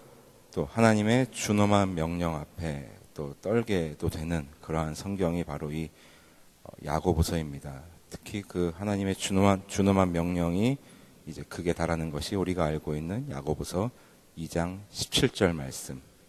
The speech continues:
야고보서 이 장 십칠 절. 네. 죄송합니다. 저기 아닌데요. <laughs> 자, "행함이 없는 믿음은 죽은 믿음이라는", 어, 그 야고보서 이 장 십칠 절, 십사 절인가요? 죄송합니다. 음,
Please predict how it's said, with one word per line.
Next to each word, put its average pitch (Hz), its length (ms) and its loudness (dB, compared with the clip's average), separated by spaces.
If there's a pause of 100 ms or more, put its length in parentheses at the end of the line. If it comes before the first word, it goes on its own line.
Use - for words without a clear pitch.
(500)
야고보서 71 400 -6
이 73 60 -6
장 78 160 -6
십칠 - 340 -4
절. 98 320 -2 (2500)
네. - 200 -12 (1000)
죄송합니다. 71 540 -10
저기 73 240 -8
아닌데요. 67 500 -10 (280)
<laughs> - 320 -12
자, - 120 -2
"행함이 143 420 12
없는 101 320 8
믿음은 85 380 4
죽은 90 340 0
믿음이라는", 78 800 0 (160)
어, - 200 -18 (140)
그 - 160 -14 (560)
야고보서 73 360 0
이 71 40 -4
장 76 120 -2
십칠 - 340 -10
절, - 120 -14
십사 - 320 -4
절인가요? 78 540 -8
죄송합니다. - 720 -6 (580)
음, - 200 -20